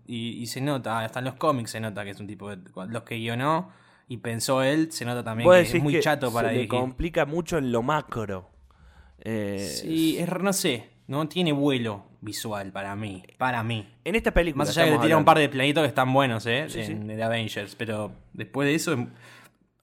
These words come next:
Speaker 2: Sí.
Speaker 1: esos ángulos campanela, ¿viste? Rarísimos.
Speaker 2: <laughs> A mí me pasó mucho esta cuestión que vos decís también, Henry.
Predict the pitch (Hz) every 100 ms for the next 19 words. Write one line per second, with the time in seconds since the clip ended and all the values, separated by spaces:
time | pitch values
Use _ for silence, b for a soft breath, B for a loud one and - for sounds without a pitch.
0 | - - 131 139 147 156 147 135 120 123
1 | 131 156 170 277 - 170 127 113 113 147
2 | - 120 110 113 - _ - - - -
3 | 165 190 160 156 175 175 170 160 139 123
4 | 113 - 127 127 117 113 127 120 113 113
5 | 107 98 101 98 92 95